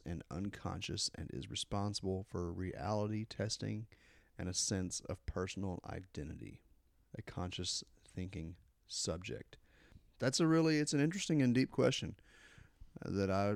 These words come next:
haven't really given much time to, whether or not consciousness itself has some form of an ego. Think about it. If we go with this definition of consciousness in a singular form, divided into multifaceted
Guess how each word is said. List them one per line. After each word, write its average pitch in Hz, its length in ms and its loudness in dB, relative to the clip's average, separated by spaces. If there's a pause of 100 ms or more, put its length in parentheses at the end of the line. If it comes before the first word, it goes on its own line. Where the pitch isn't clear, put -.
(120)
haven't 113 200 0
really 110 180 2
given 101 160 2
much 98 160 0
time 110 260 2
to, 104 160 0
whether 92 180 2
or 92 40 2
not 87 200 -2
consciousness 101 840 -2
itself 95 540 0 (420)
has 101 240 -2
some 101 320 -2 (100)
form 101 240 -2
of 87 180 -4
an 76 220 -6
ego. 110 600 0 (360)
Think 170 160 0
about 92 220 0
it. 87 100 -4 (400)
If 104 180 -6
we 110 280 2
go 117 280 6
with 113 120 2
this 110 160 -2
definition 92 760 -2 (400)
of 95 460 -2 (1000)
consciousness 101 920 0 (500)
in 104 120 0
a 101 60 2
singular 104 440 4
form, 87 460 -2 (220)
divided 95 720 2
into 90 540 0
multifaceted 87 920 -2